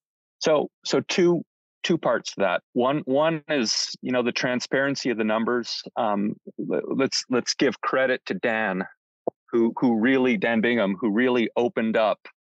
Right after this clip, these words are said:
you know, his data and showed us what was possible and how low can you go. And, you know, so, so I, I personally, I think the transparency of the data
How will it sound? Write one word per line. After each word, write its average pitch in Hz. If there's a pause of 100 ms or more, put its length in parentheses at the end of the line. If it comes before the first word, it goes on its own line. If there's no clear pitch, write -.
(400)
you 110
know, 101 (1000)
his 120
data 113
and 98
showed 107
us 104
what 101
was 104
possible 95
and 85
how 104
low 101
can 95
you 95
go. 92
And, 85
you 107
know, 87
so, 90
so 90
I, 104 (100)
I 123 (240)
personally, 160
I 110
think 117
the 101
transparency 107
of 95
the 98
data 101